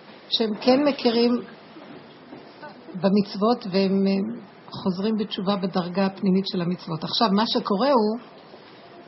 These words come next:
בדרך כלל באופן טבעי, בני אדם ש-, כמו שנגיד אנחנו במצרים, לא היה לנו לא תורה, לא מצוות, קיבלנו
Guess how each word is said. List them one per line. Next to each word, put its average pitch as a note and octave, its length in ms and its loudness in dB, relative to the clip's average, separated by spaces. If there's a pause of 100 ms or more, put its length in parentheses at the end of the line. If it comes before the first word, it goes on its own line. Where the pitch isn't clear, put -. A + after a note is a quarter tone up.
(140)
בדרך A3+ 400 -2
כלל A3+ 220 2
באופן A#3 400 0
טבעי, G3 480 6 (680)
בני G3 300 4
אדם B3 340 2
ש-, F#3 540 2 (1300)
כמו A3 160 0 (120)
שנגיד G3+ 360 0
אנחנו F#3+ 460 2
במצרים, F3 720 2 (220)
לא A3 120 6
היה A#3 140 4
לנו G#3 240 4
לא G#3+ 220 4
תורה, F#3 220 6
לא F#3+ 120 4
מצוות, G3 400 0
קיבלנו G#3+ 440 2